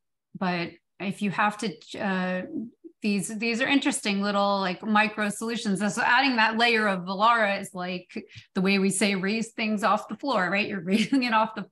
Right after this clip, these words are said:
floor of your box and you're creating a support for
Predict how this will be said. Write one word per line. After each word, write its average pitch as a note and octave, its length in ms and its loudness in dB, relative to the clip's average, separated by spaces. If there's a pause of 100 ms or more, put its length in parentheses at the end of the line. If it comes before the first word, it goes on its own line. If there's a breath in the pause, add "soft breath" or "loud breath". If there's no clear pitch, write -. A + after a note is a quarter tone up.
(140)
floor A#3 260 -2
of G#3 120 -2
your A3 120 0
box G#3+ 420 4
and A3 180 2
you're G3 100 -2
creating G3+ 420 -2
a F#3 60 -2
support G3 580 -6
for F#3 380 -6